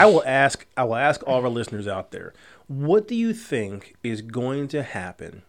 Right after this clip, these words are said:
when, like Dee just said, the man comes a calling for their cash? For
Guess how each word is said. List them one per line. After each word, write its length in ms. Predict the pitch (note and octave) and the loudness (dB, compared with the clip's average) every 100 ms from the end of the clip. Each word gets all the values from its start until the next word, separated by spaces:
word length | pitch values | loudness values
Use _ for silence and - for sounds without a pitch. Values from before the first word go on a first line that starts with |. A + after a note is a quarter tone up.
| _ _ _ _ _ - | _ _ _ _ _ -10
when, 580 | A2+ B2 C3 C#3+ D#3 D3 _ _ - | -4 0 0 0 -4 -8 _ _ -6
like 260 | A2 A#2 | -6 -4
Dee 200 | A2+ C#3 | -4 -2
just 260 | C#3+ D3+ - | -2 -4 -2
said, 400 | G#3 D#3+ G#2 G2+ _ _ _ _ _ _ | 0 2 0 -4 _ _ _ _ _ _
the 60 | G#2 | -10
man 400 | A2 B2+ C3+ C#3 | -2 0 2 0
comes 340 | - B2+ B2+ | -2 -4 -2
a 40 | B2 | -6
calling 420 | - A#2 A2+ G#2+ | -2 0 0 -4
for 200 | - G2+ | -8 -10
their 140 | G2 | -10
cash? 480 | - - F2 E2 - _ | -12 -14 -14 -16 -20 _
For 180 | D3 | -4